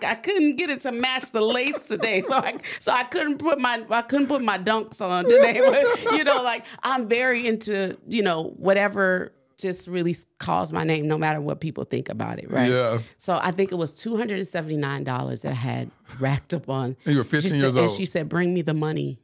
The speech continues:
Speaker 1: for this bill." And I said, "I don't have it." <laughs> She said, "Then bring me all the clothes." So I had to give her all the clothes. I had to bring her my paycheck, and I had to bring her my credit card.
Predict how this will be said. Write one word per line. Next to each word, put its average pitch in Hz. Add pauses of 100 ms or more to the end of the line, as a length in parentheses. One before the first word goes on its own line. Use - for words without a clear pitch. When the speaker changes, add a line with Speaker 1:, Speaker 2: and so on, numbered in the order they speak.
(280)
Speaker 1:
for 156
this 143
bill." 135 (300)
And 160
I -
said, 165
"I 160
don't 151
have 185
it." - (320)
<laughs> -
She -
said, 151
"Then 147
bring 147
me 143
all 131
the -
clothes." 123 (880)
So -
I 160
had 170
to 147
give 160
her 147
all 143
the 190
clothes. 139 (380)
I -
had 156
to 147
bring 147
her 147
my 160
paycheck, 131 (300)
and 143
I 131
had 131
to 127
bring 123
her 120
my 113
credit -
card. -